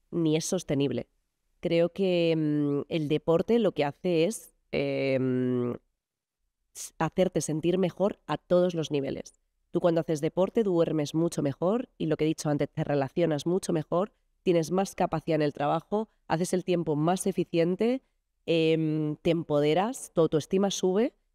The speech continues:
y además, obviamente, tu pelo está mejor, tu piel está mejor, tu cuerpo está mejor o la relación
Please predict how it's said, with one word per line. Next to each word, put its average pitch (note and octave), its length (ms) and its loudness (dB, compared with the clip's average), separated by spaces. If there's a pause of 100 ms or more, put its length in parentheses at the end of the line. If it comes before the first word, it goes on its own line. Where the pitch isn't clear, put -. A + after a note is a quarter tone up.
y F3+ 140 2
además, D3 600 0
obviamente, C#3 540 2
tu D3+ 120 -2
pelo A#2+ 160 -2
está A#2+ 160 -8
mejor, G3+ 300 0
tu D3+ 120 -2
piel B2 180 0
está B2 180 -4
mejor, G3+ 440 -2 (100)
tu F3 120 0
cuerpo D#3+ 580 2
está - 240 -6
mejor C#3+ 300 0
o G3 40 2
la E3 120 2
relación C#3+ 600 0